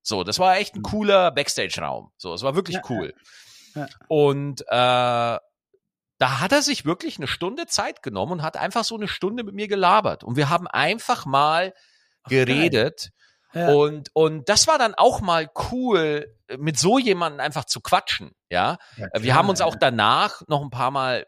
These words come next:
Speaker 1: gesehen und, ähm, ich meine, einmal hat er mich auch noch erkannt. Ich weiß nicht, ob er mich jetzt sehen würde, ob er noch wüsste, wer ich bin oder so.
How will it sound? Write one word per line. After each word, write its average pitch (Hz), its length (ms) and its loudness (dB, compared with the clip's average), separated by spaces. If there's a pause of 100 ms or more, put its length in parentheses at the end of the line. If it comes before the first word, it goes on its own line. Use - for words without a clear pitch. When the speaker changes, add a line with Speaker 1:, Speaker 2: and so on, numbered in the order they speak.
Speaker 1:
gesehen 113 640 0
und, 113 440 -8
ähm, 90 380 -4 (800)
ich - 140 -8
meine, 101 440 0
einmal 107 420 0
hat 101 80 0
er 95 60 -2
mich 95 180 -6
auch 98 100 -2
noch 92 120 -4
erkannt. 90 540 -4
Ich 90 160 -12
weiß 98 240 -2
nicht, 104 160 -10
ob 85 100 -8
er 90 80 -6
mich 85 140 -16
jetzt 82 220 -14
sehen 87 260 -10
würde, 87 240 -6
ob - 100 -10
er 87 40 -10
noch 82 160 -12
wüsste, 87 260 -8
wer 78 100 -6
ich - 140 -14
bin 87 240 -10
oder 90 200 -6
so. 90 140 -6